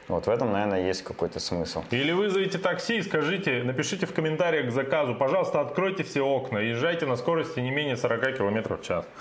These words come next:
Speaker 2: Так, дальше. Клубы устраивают групповые забеги по городу.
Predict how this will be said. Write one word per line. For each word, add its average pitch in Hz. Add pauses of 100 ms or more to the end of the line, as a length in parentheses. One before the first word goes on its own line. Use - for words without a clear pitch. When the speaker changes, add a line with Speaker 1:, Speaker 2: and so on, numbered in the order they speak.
(340)
Speaker 2:
Так, 160 (240)
дальше. 131 (120)
Клубы 190
устраивают 175
групповые 151
забеги 143
по 135
городу. 127